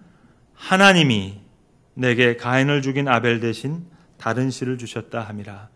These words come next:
God gave me a son. 무엇이 달라졌습니까?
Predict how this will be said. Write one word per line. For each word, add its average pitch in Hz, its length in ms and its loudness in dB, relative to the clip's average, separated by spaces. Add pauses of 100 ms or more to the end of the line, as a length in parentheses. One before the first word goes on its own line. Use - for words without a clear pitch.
(480)
God 180 480 6
gave 156 280 0
me 139 100 -2
a 131 80 0
son. 110 500 -4 (920)
무엇이 165 340 4
달라졌습니까? 110 1000 -4